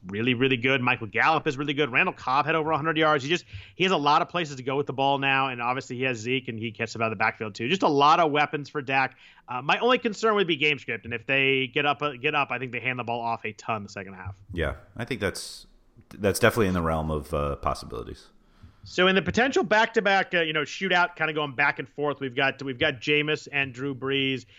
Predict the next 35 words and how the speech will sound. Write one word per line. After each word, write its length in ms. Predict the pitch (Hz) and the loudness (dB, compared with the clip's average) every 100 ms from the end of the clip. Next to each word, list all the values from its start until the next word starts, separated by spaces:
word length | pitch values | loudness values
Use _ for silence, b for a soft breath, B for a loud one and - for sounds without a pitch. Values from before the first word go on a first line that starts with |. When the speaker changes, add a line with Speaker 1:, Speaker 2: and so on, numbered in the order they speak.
| 101 B | -20 B
Speaker 1:
Uh, 260 | 120 117 117 | -2 0 0
Jameis 400 | 110 151 165 - | 2 2 2 -2
is 80 | 147 | -6
sixty-five 640 | - - 165 - 147 151 | -6 -4 -4 0 2 4
hundred 200 | 151 151 | 2 2
on 100 | 139 | 0
DraftKings, 380 | 143 139 143 127 | 0 -2 -6 -10
seventy-six 600 | - 143 127 - 170 156 | -6 -6 -6 -2 -2 0
on 140 | 147 | -2
FanDuel. 560 | - 151 147 147 139 - B - | 0 0 4 4 4 0 B -4
Drew 160 | 175 | 0
Brees 180 | 220 240 | 2 2
is 120 | 143 | 0
really 260 | 101 139 175 | 0 2 2
expensive 480 | - - 143 151 151 | 2 -2 -2 0 0
on 140 | 127 | 0
FanDuel. 320 | - 139 147 | 0 0 2
He's 100 | 131 131 | 0 -2
eighty-three 460 | 139 156 151 156 139 | -2 -2 -2 -2 0
hundred. 260 | 139 131 | 2 0
Speaker 2:
Yeah, 60 | 117 | 0
he 60 | 123 | -4
is. 60 | |
Speaker 1:
He's, 40 | 123 | 0
uh, 140 | 123 117 | 0 2
he's 180 | 131 131 | 0 0
only, 500 | 147 160 160 156 147 | 0 2 4 4 4
uh, 100 | 147 | 4
he's 140 | 135 | 2
only 100 | 165 | -2
five 300 | 151 151 143 | -2 2 2
hundred 160 | 143 127 | 2 0
less 180 | 131 - | -2 -2
than 180 | 131 127 | -8 -6
Lamar. 420 | 123 127 131 123 | -2 2 2 2